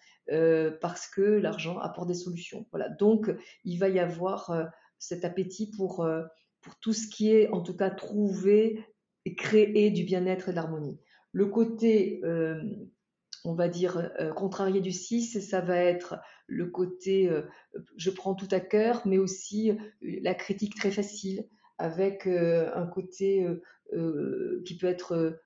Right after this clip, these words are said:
coléreux ou fuyant, suivant les individus. Le sept, il va y avoir, euh, euh, je les appelle les Ferrari du cerveau, parce qu'ils ont un besoin énorme de tout comprendre, et il faut qu'ils,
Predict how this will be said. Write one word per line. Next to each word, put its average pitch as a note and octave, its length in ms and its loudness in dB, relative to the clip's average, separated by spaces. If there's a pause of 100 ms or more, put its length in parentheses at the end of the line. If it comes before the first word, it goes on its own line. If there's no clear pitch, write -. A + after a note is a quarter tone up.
(120)
coléreux A3 600 6
ou A3 80 0
fuyant, F3 500 -4
suivant F3 300 -6
les E3+ 160 -2
individus. - 340 -8 (260)
Le G#3+ 200 6
sept, C4 580 4 (480)
il G3 80 -2
va G3+ 140 4
y G#3 80 4
avoir, G#3+ 600 2 (200)
euh, F3 520 4 (420)
euh, - 120 -2
je E3 100 -4
les F3 120 0
appelle G3+ 240 4
les F3+ 80 6
Ferrari F#3+ 420 2
du F#3 80 -2
cerveau, F3+ 400 0
parce F3+ 240 -2
qu'ils F3+ 240 -4
ont F#3 100 0
un F3 80 2
besoin F3+ 640 -2
énorme A3 500 6
de F3 80 -4
tout F3 220 -6
comprendre, G3 640 -2 (320)
et F3 340 0
il G#3 80 2
faut G#3 280 -2
qu'ils, F3+ 400 -4